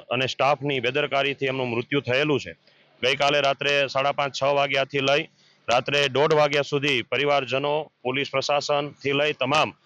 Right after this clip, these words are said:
હોસ્પિટલ પર હાજર હતા. હોસ્પિટલમાં એવી બાહેધરી આપવામાં આવી કે ગઈકાલે એટલે કે આજે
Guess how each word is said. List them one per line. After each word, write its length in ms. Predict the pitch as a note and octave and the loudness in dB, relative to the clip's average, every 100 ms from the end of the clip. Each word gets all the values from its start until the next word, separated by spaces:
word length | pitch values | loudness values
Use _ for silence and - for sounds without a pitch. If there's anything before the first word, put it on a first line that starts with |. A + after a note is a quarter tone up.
| _ - | _ -2
હોસ્પિટલ 420 | B2 - C#3+ C#3+ | -2 0 -2 -2
પર 140 | C3+ B2+ | 2 2
હાજર 280 | A#2+ C#3 | 2 2
હતા. 360 | D3 D3+ D#3+ E3+ _ _ _ _ A#2 | 0 2 0 0 _ _ _ _ 0
હોસ્પિટલમાં 640 | C3 D#3+ D#3 D#3+ D#3+ D#3 | 0 0 0 2 2 2
એવી 140 | D3+ | 2
બાહેધરી 480 | D3+ C3 C#3+ D#3 E3 | 2 2 4 2 2
આપવામાં 420 | D3 C#3 D3 C#3+ | 0 0 0 0
આવી 320 | C3 A#2+ G#2 F2 - | 0 -2 -4 -8 -4
કે 300 | C#3 C3+ B2 - _ - | -2 0 -2 -8 _ -2
ગઈકાલે 480 | C3 D3 D3 C#3 B2+ | -2 2 0 2 0
એટલે 180 | B2+ | -2
કે 80 | B2+ | -2
આજે 420 | B2+ C3 C#3 C3 | 2 2 4 2